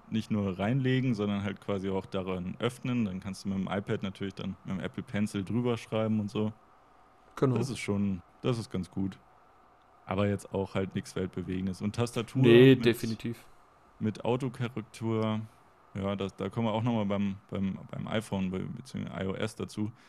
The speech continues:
Speaker 1: Das ist, glaub ich, nochmal ein großes Ding. Gaming. Ähm,
Speaker 2: Ja,
Speaker 1: es gibt jetzt
Speaker 2: definitiv.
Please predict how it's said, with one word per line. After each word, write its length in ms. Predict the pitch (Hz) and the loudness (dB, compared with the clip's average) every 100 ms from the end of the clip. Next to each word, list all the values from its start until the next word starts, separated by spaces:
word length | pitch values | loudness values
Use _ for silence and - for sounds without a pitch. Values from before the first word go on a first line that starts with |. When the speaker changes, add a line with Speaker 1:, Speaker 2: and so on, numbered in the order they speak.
| - - - | -20 -20 -4
Speaker 1:
Das 200 | 110 139 | -2 -2
ist, 120 | 220 - | -4 -4
glaub 160 | 143 | -2
ich, 60 | 147 | -2
nochmal 200 | 147 131 | -2 -2
ein 60 | |
großes 400 | 107 113 175 196 | 0 0 -2 -6
Ding. 240 | 170 175 139 | -6 -4 -2
Gaming. 600 | 113 104 143 180 220 277 - - _ _ - - - - - | 0 0 0 0 0 -4 -14 -20 _ _ -20 -20 -20 -20 -4
Ähm, 100 | 107 | 2
Speaker 2:
Ja, 220 | 120 110 | 2 2
Speaker 1:
es 100 | 143 | -2
gibt 240 | 254 165 - | -4 -6 -4
jetzt 180 | 131 - | -6 -4
Speaker 2:
definitiv. 380 | 113 110 110 | -2 0 0